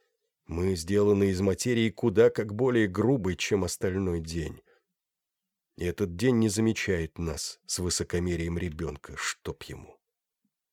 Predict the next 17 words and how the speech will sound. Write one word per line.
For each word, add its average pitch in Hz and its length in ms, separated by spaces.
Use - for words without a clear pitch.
Я 92 120
хочу 110 360
окликнуть 110 600
Иоганнеса, 104 720
но 101 120
его 113 360
уносит 127 580
поток - 400
тел. 80 380
А 92 80
я 82 120
смотрю 95 540
и 87 80
смотрю 101 520
вновь 95 440
прояснившимися 90 840
глазами. 80 640